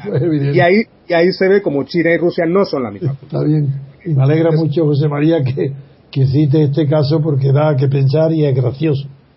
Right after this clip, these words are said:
Speaker 1: Gra-, es gracioso y también un poquito, claro, incide en, en las grandes diferencias que hay entre Oriente y Occidente. Y a lo que yo quería llegar es, efectivamente, que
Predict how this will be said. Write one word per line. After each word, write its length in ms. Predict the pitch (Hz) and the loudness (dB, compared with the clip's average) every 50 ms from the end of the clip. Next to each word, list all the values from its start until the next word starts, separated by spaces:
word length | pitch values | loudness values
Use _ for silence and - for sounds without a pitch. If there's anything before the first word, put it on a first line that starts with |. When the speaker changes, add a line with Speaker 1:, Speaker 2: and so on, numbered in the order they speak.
| _ 139 | _ -4
Speaker 1:
Gra-, 180 | 143 156 165 170 - | -2 0 0 0 2
es 100 | 170 175 | 2 2
gracioso 400 | 175 180 170 - 160 170 - 170 | 2 2 2 0 0 0 0 -2
y 60 | 156 | -2
también 260 | 151 139 143 147 143 | 0 0 0 0 0
un 80 | 147 147 | 0 0
poquito, 320 | 143 139 135 139 151 139 | -2 -2 -2 -2 -2 -2
claro, 240 | 139 139 131 120 107 | 0 0 0 -2 -2
incide 420 | 104 107 104 107 143 131 139 139 | -4 -4 -4 -4 -2 0 0 2
en, 120 | 131 123 123 - _ _ _ - | 0 0 -2 -6 _ _ _ -4
en 60 | 120 | -2
las 100 | 120 120 | 0 2
grandes 300 | 131 151 160 170 170 160 | 2 2 2 2 2 2
diferencias 500 | 160 156 - 151 143 151 151 160 151 - | 2 0 0 0 0 0 0 -2 -2 -2
que 80 | - 120 | -2 -2
hay 120 | 127 139 | -2 0
entre 220 | 143 139 135 127 | -2 -2 -2 -2
Oriente 320 | 117 113 120 127 131 135 143 | -2 0 0 0 0 0 0
y 40 | 143 | 0
Occidente. 580 | 139 127 - 113 104 104 104 95 104 104 101 - | 0 -2 -4 -4 -4 -4 -4 -6 -8 -10 -10 -8
Y 140 | 110 110 | -6 -2
a 160 | 113 117 127 123 | 0 0 2 2
lo 100 | 117 110 | 0 0
que 120 | 123 117 | 0 0
yo 100 | 123 143 | 0 0
quería 240 | 143 160 147 147 143 | 0 2 2 2 2
llegar 240 | 131 127 123 131 135 | 2 0 0 0 0
es, 160 | 131 - - | -2 -2 -4
efectivamente, 520 | 117 113 107 - 113 98 101 101 98 107 | -6 -6 -6 -8 -8 -8 -10 -12 -16 -10
que 180 | - 131 135 | -6 -6 -6